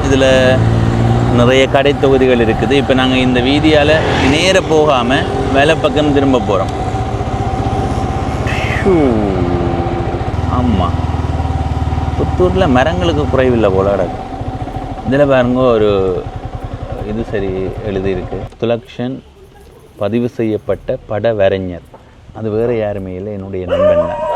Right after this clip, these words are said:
இதான் எங்க நண்பன் வீடு. உங்களுக்கு ஏதாவது படங்கள் வரையணுமெண்டா அவரை தொடர்பு கொள்ளுங்க, வீட்டு படங்கள். இப்ப நாங்க இந்த வீதியால இப்படி போனோம்னா இடையில ஒரு இடத்துல போய்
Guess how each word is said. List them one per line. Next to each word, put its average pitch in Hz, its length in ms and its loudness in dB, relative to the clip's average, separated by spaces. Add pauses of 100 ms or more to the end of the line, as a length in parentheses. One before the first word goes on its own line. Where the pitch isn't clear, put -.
(920)
இதான் 117 220 0
எங்க 110 140 -2 (380)
நண்பன் 117 500 0
வீடு. 113 200 2 (1120)
உங்களுக்கு 120 280 0
ஏதாவது 135 300 4
படங்கள் 143 380 0
வரையணுமெண்டா 143 580 2
அவரை 139 300 2
தொடர்பு 135 440 2
கொள்ளுங்க, 95 280 0
வீட்டு 107 260 2
படங்கள். 98 360 0 (520)
இப்ப 113 120 0
நாங்க 120 180 2
இந்த 113 140 0
வீதியால 127 600 2
இப்படி 123 380 2
போனோம்னா 127 600 2 (1900)
இடையில 123 240 4
ஒரு 117 200 4
இடத்துல 113 360 0
போய் 120 140 0